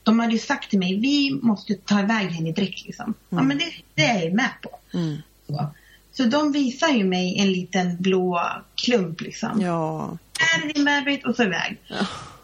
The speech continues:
Speaker 1: Han följer med, "Hej då med han." Aha. <laughs>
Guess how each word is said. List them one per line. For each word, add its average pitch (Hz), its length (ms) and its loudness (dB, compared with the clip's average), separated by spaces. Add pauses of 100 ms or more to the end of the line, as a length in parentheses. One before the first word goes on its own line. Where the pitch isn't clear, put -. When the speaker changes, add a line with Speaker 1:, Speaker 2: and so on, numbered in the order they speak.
(160)
Speaker 1:
Han 320 140 2
följer 311 280 2
med, 269 320 0
"Hej 294 180 0
då 262 120 -2
med 233 140 0
han." 160 340 -4
Aha. 233 380 0 (320)
<laughs> 277 80 4